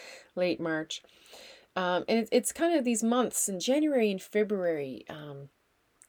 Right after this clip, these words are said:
when things are supposed to be a bit slower. This, this kind of myth of the eternal spring, right? Eternal new and eternal growth, eternal, it's, it's just, it's just not,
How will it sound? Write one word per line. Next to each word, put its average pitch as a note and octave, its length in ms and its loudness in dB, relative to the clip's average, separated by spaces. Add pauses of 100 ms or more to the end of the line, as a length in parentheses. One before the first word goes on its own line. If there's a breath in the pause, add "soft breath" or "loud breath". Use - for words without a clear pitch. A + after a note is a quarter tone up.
when G#3+ 100 -8
things D#4+ 280 -2
are G4+ 180 2
supposed - 580 -4
to B3+ 80 -2
be F3 220 -6
a - 80 -16
bit - 260 -4
slower. - 840 -6 (560 loud breath)
This, G#3+ 280 2
this - 200 -4
kind A3 220 -2
of F3 160 -8
myth F#3 500 0
of D#3+ 180 -2
the D#3+ 200 -4
eternal F#3 460 2
spring, E3+ 600 -4
right? D#3 240 -2
Eternal F3 760 -2
new E3+ 600 0
and - 180 -4
eternal F#3+ 440 -4
growth, D#3 680 2
eternal, F#3 520 -2
it's, - 160 0
it's E3+ 160 -4
just, G#3 220 -6
it's B3+ 140 6
just F4 140 0
not, F3+ 260 6